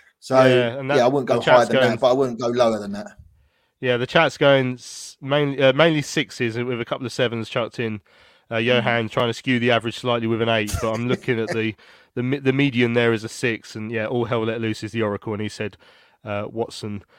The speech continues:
Speaker 2: uh, as in Tenai Watson, a six. So we give Tenai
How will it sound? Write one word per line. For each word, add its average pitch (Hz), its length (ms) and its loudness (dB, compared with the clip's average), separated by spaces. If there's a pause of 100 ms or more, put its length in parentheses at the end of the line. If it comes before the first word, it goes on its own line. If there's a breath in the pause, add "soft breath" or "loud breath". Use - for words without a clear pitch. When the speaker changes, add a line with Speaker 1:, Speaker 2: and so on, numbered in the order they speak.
(220 soft breath)
Speaker 2:
uh, 107 40 -12
as 110 200 -10
in 110 100 -8
Tenai 113 380 -4
Watson, 101 260 -10
a 98 40 -10
six. - 340 -8
So 117 80 -4
we 113 80 -4
give 117 140 -4
Tenai 113 400 -4